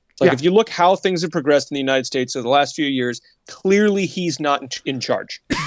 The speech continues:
Speaker 1: <coughs> Somebody else is making these decisions. We d-, someone that we didn't vote for, and we don't know who it is. And I don't really like that.
Speaker 2: Well, and, and to make, to make matters better is, is in, in this cleanup operation, because it, it's,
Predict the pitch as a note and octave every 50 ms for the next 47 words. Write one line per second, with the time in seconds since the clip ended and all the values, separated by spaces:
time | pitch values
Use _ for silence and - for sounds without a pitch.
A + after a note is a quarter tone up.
0 | - - D#3+ - - - - - - - _ - - - F#3 F#3+ G#3+ A3 B3 A#3
1 | A3+ G#3 G3 F#3+ G3 - G#3 F#3 D3+ E3+ E3+ E3 E3 F3 E3+ E3 C#3+ - D3 -
2 | - E3+ D3+ C#3+ D#3+ D#3 D3+ - - - C#3+ C#3 D#3 D3 C3 - - - - -
3 | - F3+ F3 F#3 F#3 F3 D#3 D3 - D#3 D3 B2 - D#3 E3 G#3 G#3+ E3 D#3+ D#3+
4 | E3+ E3 - - E3+ E3 E3 E3 D#3 C#3+ C#3+ C#3 B2+ - C3+ C3+ - B2+ C3+ C3+
5 | A#2+ D#3 E3 G3 B3 G#3+ - - - - _ _ - C3+ D3+ G3 A3+ B3 B3+ A#3+
6 | G#3 A3+ A#3+ A#3 A#3 B3 C4+ D4 - - C3+ F2+ - _ _ _ _ _ _ _
7 | _ _ _ - _ _ _ - - E3+ F3 D3+ D#3+ E3+ - D#3+ D#3 C#3+ A#2+ -
8 | C#3 C#3+ C#3 B2 - - A#2 - B2+ C3+ B2+ A2 A2 A#2 A#2 G#2+ G#2 G2 F2+ G2
9 | A2 G#2 G2+ G2+ G2+ G2 F2+ F#2 - - A2+ G#2 F#2+ F2+ - - - C#3 C3+ C3+
10 | C3 C3+ C3+ C3 B2 B2 A#2 A2 - - - - - C3 B2 A#2 A2 - G2+ G2+
11 | G#2 - G2+ G2 G2 F#2+ F#2+ F2+ - - D#2+ D#2+ F2+ F#2+ F#2 - G#2+ G2+ F#2 -
12 | - - - - - - - D#3 E3 - - C3+ D3+ C#3 C3+ - - -